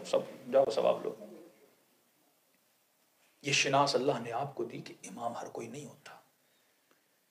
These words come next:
जब इमाम तक ये शिनास है, आपको लाखों डॉलर्स दिए जाएं,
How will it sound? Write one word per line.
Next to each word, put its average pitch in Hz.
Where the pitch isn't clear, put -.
जब 156
इमाम 220
तक 240
ये 196
शिनास 165
है, 139
आपको 151
लाखों 151
डॉलर्स 170
दिए 135
जाएं, 120